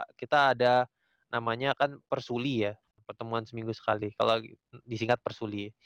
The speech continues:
Ah, itu kita seminggu sekali ada pertemuan gitu dari satu kecamatan. Jadi nggak cuma satu desa aja. Jadi kita misalnya satu kecamatan itu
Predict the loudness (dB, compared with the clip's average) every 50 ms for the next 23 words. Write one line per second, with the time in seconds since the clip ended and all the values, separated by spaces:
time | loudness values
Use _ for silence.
0 | -20 -20 -20 -20 -20 _ _ _ _ 2 2 2 2 2 0 -4 -6 -2 0 0
1 | 0 0 -2 -4 -6 -4 0 0 2 2 2 2 0 0 -2 -4 -4 -4 -4 -4
2 | -4 -4 -4 -8 -2 _ 4 4 4 6 6 6 6 8 8 6 6 4 2 -2
3 | -2 -2 -4 -4 -2 0 0 0 2 0 -2 0 2 2 4 4 2 4 4 4
4 | 4 4 2 -2 -4 -4 -4 -4 -4 -4 -4 -6 -6 -4 -4 -6 -8 -8 -8 -8
5 | -8 -6 -6 -6 -4 0 2 0 0 0 -2 -2 -2 -2 -2 -4 -8 -10 -10 -10
6 | -12 -4 0 2 2 2 0 -2 -6 -4 0 0 2 2 0 -2 -6 _ _ _
7 | _ _ _ _ _ -4 -2 -2 0 0 0 2 2 2 2 2 2 0 0 0
8 | 0 2